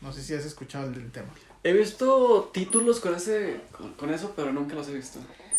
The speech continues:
Speaker 1: Sí, o sea, bueno, platicándote rápidamente, la gente sombra es como, por ejemplo, personas, bueno, según así lo resumen en, en todo esto que han documentado sobre la gente sombra, son personas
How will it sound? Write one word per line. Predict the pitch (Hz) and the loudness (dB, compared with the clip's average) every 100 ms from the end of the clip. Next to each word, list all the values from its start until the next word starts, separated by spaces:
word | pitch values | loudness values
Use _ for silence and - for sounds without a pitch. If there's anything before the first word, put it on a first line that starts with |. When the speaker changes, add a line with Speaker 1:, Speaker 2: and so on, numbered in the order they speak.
| - - - - | -2 -6 -20 -4
Speaker 1:
Sí, | - 214 - | 0 2 0
o | 151 | -4
sea, | 170 156 156 | 0 0 0
bueno, | 160 151 131 135 139 - | -2 -2 -6 -10 -12 -6
platicándote | 151 147 156 - 165 | -4 -2 -4 -2 -2
rápidamente, | 147 175 151 147 180 | -2 -2 -4 -4 -2
la | 160 | -2
gente | 156 151 | -2 -4
sombra | 175 170 175 175 | -2 0 2 0
es | |
como, | - 185 | 0 -4
por | 156 | -4
ejemplo, | 135 135 135 165 - | -4 -4 -2 -2 0
personas, | 156 139 175 170 160 208 208 | -2 0 0 0 0 -6 -4
bueno, | 160 147 | -2 0
según | 139 143 175 | 0 -2 0
así | 214 208 196 | -2 -2 -2
lo | 202 190 | -2 -2
resumen | 143 143 151 160 | -4 -4 -4 -4
en, | 143 120 113 | -4 -8 -12
en | 131 | -14
todo | - 139 143 | -8 -4 -4
esto | 147 147 | -6 -8
que | 135 | -6
han | 143 | -6
documentado | - 127 123 127 139 | -4 -6 -6 -4 -4
sobre | 139 113 104 - - - - | -2 -4 -6 -10 -16 -18 -10
la | 135 | -8
gente | 127 120 | -8 -10
sombra, | - 139 139 - - - - - - _ _ | -6 -4 -4 -6 -12 -20 -20 -20 -20 _ _
son | - 151 151 | 0 0 2
personas | 196 185 208 180 165 190 | 0 2 0 0 -2 -6